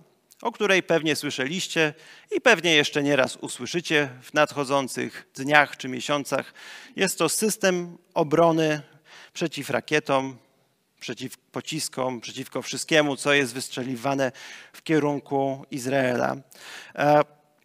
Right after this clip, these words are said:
i wiecie, nie jestem powołany do zajmowania się polityką, nie chcę się wdawać, e,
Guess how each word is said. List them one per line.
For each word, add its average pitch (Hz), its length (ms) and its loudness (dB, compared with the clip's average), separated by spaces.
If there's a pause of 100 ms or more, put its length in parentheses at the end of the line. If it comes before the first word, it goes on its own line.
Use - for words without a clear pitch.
i 202 100 -6
wiecie, 208 340 0 (920)
nie 175 180 -2
jestem 143 760 -2
powołany 151 520 4
do 135 100 0
zajmowania 139 480 0
się 139 120 -8
polityką, 135 540 -4
nie 135 160 -4
chcę - 160 -8
się 139 120 -4
wdawać, 135 800 2
e, 131 40 -6